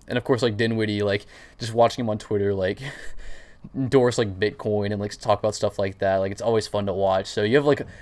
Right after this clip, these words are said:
a bunch of very strong personalities in one team. And a lot of people are saying that, like,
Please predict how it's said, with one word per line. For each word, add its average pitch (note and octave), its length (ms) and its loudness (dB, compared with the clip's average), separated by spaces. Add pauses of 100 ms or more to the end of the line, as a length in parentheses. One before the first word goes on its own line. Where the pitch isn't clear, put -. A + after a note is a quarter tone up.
(140)
a A#2+ 80 2
bunch C#3 400 4
of C3 80 0
very B2+ 240 4
strong G#2+ 640 2
personalities G2+ 800 -2
in G2+ 80 -8
one F#2+ 180 -6
team. F#2+ 400 -10
And F#2+ 100 -8
a F#2+ 40 -6
lot G#2+ 100 0
of B2+ 80 -2
people A2+ 220 -6
are G2+ 100 -2
saying G2+ 260 -4
that, F#2+ 140 -6
like, G2 140 -6